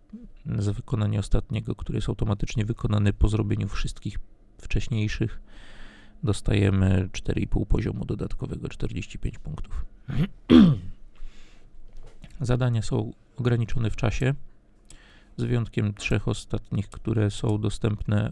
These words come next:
od zdobycia odpowiedniego poziomu Battle Passa do końca trwania Battle Passa.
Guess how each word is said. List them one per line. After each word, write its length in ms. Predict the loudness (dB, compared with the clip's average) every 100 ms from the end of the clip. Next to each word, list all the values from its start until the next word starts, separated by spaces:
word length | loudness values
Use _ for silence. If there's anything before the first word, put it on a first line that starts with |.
| -2
od 260 | -4 -2 -6
zdobycia 500 | -2 -2 -2 -2 -2
odpowiedniego 540 | 0 -2 -2 -2 0
poziomu 380 | 2 2 2 0
Battle 300 | -2 -2 -2
Passa 380 | 0 0 0 -2 -6 -14 -18 -8 -6 -2
do 120 | 0 0
końca 320 | 0 0 -2
trwania 380 | -2 -2 0 -2
Battle 280 | -4 -6 -6
Passa. 300 | -4 -2